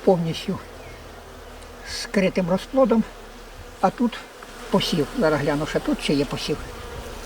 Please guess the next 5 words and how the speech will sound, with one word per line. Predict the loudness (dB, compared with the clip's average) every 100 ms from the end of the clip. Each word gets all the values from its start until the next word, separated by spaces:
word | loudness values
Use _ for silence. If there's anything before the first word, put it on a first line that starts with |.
| -10 -8 -6 -6 -4 -2 -2 -4 -4 6
Да, | 8 8 6 4
все | 6
в | 6
посіві. | 6 2 2 0 -2 -8 -10 -12 -10 -10 -10 -10 -2
Якщо | 0 4 6 6